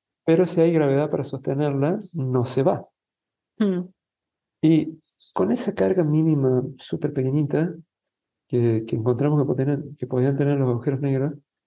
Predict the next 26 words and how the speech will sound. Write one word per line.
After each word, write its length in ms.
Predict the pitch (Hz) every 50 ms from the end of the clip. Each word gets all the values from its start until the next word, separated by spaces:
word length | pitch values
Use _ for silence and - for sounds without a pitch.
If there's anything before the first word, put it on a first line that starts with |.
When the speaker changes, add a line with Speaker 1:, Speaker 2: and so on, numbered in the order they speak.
| _ _ _ _
Speaker 1:
es 160 | - 160 -
justo 300 | - 208 196 196 - 180
lo 100 | 160 151
que 60 | 139 143
puede 180 | 147 151 151
sobrevivir 380 | 147 - 147 131 131 131 135 143
en 60 | 143 139
galaxias, 600 | 135 127 131 131 131 131 131 - 151 151 170 160 - - _ _ _ _ _ _ -
y 80 | 170 143
es 60 | 147
exactamente 960 | 175 175 175 - - 240 240 - - 175 160 165 165 175 175 180 180 180 190 185 -
la 220 | 143 120 123 123 127
que 120 | 131 147
hace 180 | 151 151 - 156
falta 540 | 165 - 85 87 190 185 - - 190 - - - _ _ _ _ _ _ _ _ _ _ _ -
para 380 | 147 139 139 143 160 170 160
explicar 500 | 143 123 165 151 139 131 - 147 147 156
la 120 | 156 147 135
existencia 560 | - - 147 - - 147 147 143 147 170 151
de 80 | 139
los 140 | 127 120 117
campos 380 | - 147 139 139 139 151 135 123
magnéticos 640 | 135 127 123 123 131 135 127 135 131 - 131 117 120
en 100 | 120 120
el 100 | 120 117
universo. 520 | 113 113 113 110 113 - - - - -